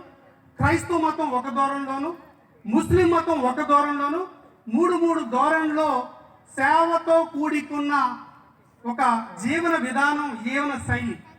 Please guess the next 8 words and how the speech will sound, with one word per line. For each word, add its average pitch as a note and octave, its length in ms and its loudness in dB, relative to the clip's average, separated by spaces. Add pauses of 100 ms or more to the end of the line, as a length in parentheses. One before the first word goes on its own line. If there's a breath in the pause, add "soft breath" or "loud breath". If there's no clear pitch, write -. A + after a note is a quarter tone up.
(140)
మతం A#3+ 240 -2 (100)
ఎప్పుడు C4+ 260 -8 (560)
ప్రేమను A#3+ 420 0
కోరుకుంటుంది, B3 540 -8 (140)
ప్రేమను A#3 420 -4
పంచమని A#3+ 500 -8
కోరుకుంటుంది. A3 580 -10 (1600)
మతం D#4+ 300 2